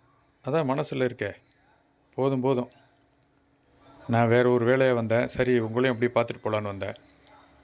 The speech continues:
வந்தது நல்லதா போச்சு. அப்புறம் இந்த வாரம் ஞாயிற்றுக்கிழமை மறந்துடாத. அப்புறம் சார், சினிமாவுக்கு ஏதாவது பிளான் இருக்கா தினேஷ் சார்?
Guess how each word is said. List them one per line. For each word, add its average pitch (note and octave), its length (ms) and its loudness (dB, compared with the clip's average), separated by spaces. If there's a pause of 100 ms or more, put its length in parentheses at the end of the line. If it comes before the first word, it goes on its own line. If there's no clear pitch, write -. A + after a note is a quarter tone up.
(260)
வந்தது A2+ 320 -2
நல்லதா A2+ 300 0
போச்சு. A2 340 -8 (1000)
அப்புறம் B2+ 240 0
இந்த A#2 140 2
வாரம் C3 340 2 (280)
ஞாயிற்றுக்கிழமை A#2+ 680 0
மறந்துடாத. A2 400 -2 (1300)
அப்புறம் C3+ 220 4
சார், B2+ 440 2
சினிமாவுக்கு C#3 1160 0
ஏதாவது B2+ 360 2
பிளான் B2+ 140 2
இருக்கா A#2 240 -2
தினேஷ் A2+ 200 -4
சார்? C3+ 300 -6